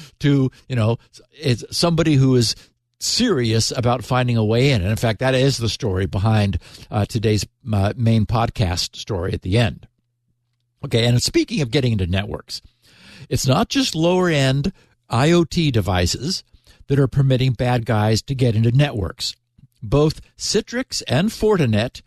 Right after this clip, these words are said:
who are two of today's largest providers of enterprise networking equipment, recently released security updates to patch zero-day vulnerabilities, one in each of their devices,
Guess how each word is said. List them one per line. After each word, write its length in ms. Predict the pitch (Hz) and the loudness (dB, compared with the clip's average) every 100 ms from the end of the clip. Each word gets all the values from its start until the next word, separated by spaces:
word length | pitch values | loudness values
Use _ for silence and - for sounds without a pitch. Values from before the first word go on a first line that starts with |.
| _ _ _ | _ _ _
who 140 | - 147 | -2 0
are 80 | 127 | 0
two 240 | - 165 | 0 0
of 80 | 135 | 0
today's 400 | 139 139 139 110 | 0 2 2 2
largest 500 | 110 156 202 170 - | 0 0 0 -4 -4
providers 520 | 113 110 104 107 104 | -2 0 2 2 2
of 140 | 107 | 0
enterprise 460 | 113 113 - 110 101 | 0 0 0 0 2
networking 480 | 110 131 113 104 90 | 2 2 -2 -2 -2
equipment, 480 | - 107 95 107 - - - - | -2 -4 -2 -4 -4 -20 -18 0
recently 500 | 131 175 220 196 214 | 0 2 -2 -4 -4
released 400 | 196 165 165 - | -2 0 0 -2
security 420 | - 147 175 151 | -2 0 0 2
updates 580 | 123 - 110 113 - - - - - | 2 0 -2 -2 -4 -12 -16 -20 -12
to 80 | - | -2
patch 380 | 143 139 - | 0 0 -2
zero-day 680 | 110 110 156 190 165 147 156 | -2 2 2 2 2 2 2
vulnerabilities, 840 | 131 127 143 127 113 98 101 131 - | 0 0 0 2 2 2 2 0 0
one 300 | 87 113 165 | 0 2 2
in 240 | 156 135 | 2 2
each 280 | 151 143 - | 2 0 0
of 120 | 107 | -2
their 160 | 117 104 | 0 0
devices, 640 | 95 98 95 - 113 143 | 0 -2 -2 -2 -4 -6